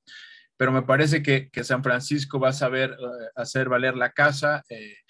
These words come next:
Kyle Shanahan, eh, va a ajustar ahí. Lo única, la única debilidad en estos momentos que puedo ver en San Francisco es su ataque terrestre, que aún no está firme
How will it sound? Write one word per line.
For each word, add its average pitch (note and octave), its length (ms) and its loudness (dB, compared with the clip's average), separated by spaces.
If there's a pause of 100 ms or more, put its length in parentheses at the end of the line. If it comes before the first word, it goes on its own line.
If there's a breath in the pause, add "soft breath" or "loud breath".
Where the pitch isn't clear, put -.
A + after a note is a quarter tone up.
(340 loud breath)
Kyle C3 180 2
Shanahan, C3 640 0
eh, A2 300 -10 (100)
va B2 60 2
a B2 40 2
ajustar C3 400 0
ahí. D3 320 2 (220)
Lo C3 140 0
única, D3 440 4
la C3 160 -2
única C3+ 720 0 (720 soft breath)
debilidad C3+ 640 -2
en D3 100 -2
estos C#3+ 200 -8
momentos C3+ 400 -6
que - 120 -16
puedo C3 260 -2
ver C3 160 -2
en C3 140 -8
San B2 160 -8
Francisco C3+ 440 -8
es C3 60 0
su C3+ 100 0
ataque B2+ 280 -2
terrestre, C#3 520 0
que B2+ 100 -6
aún C3 180 0
no C3 80 -2
está B2+ 200 -6
firme D3 500 -4